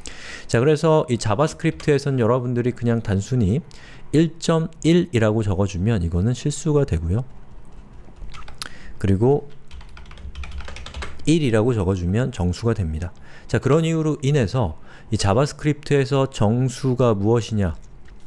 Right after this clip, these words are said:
또 실수가 무엇이냐라고 하는 그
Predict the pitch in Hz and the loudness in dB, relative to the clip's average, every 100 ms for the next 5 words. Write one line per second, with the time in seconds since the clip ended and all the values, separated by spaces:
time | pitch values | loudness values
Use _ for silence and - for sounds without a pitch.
0 | - - - - 117 113 151 147 - 143 | -12 -14 -14 -2 0 4 2 2 2 2
1 | 131 101 104 123 - 123 110 85 - - | 2 4 2 2 0 2 2 -2 -10 -20
2 | - - - - - 107 110 123 120 117 | -20 -20 -20 -14 0 2 4 2 2 2
3 | 110 - 113 110 | 0 2 2 2